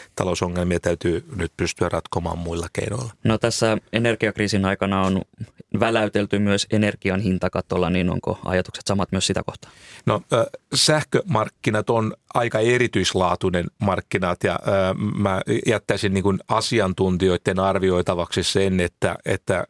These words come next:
Speaker 1: että onko sähkömarkkina sitten ikään kuin säännönvahvistava poikkeus, jossa tietyn tyyppisiä hintarajoituksia voi jossakin tilanteessa.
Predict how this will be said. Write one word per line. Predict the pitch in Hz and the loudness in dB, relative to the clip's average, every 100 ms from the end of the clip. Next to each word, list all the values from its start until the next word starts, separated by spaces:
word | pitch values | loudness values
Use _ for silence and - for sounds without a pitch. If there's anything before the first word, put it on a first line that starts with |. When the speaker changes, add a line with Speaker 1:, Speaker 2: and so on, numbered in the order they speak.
| _ | _
Speaker 1:
että | 101 92 95 | -4 -2 -2
onko | 90 87 | -2 0
sähkömarkkina | 104 98 - 92 87 - 98 87 | 0 0 -2 -2 -2 -2 -2 0
sitten | 98 - 92 | -2 -2 -2
ikään | 90 87 | -2 -2
kuin | 90 87 | -2 -2
säännönvahvistava | 101 92 90 87 87 - 92 - | -2 0 0 0 -2 -2 -4 0
poikkeus, | 98 95 - 90 - | 0 0 0 -2 0
jossa | 90 92 - | 0 -2 0
tietyn | 98 92 85 | 0 0 -2
tyyppisiä | 92 92 - 87 92 87 | 0 0 0 0 0 2
hintarajoituksia | 87 90 87 87 87 - 92 | 0 0 0 0 0 0 0
voi | 90 98 | 2 2
jossakin | 101 - 92 80 | 2 2 0 0
tilanteessa. | 80 80 80 82 - | 0 -2 -4 -4 -2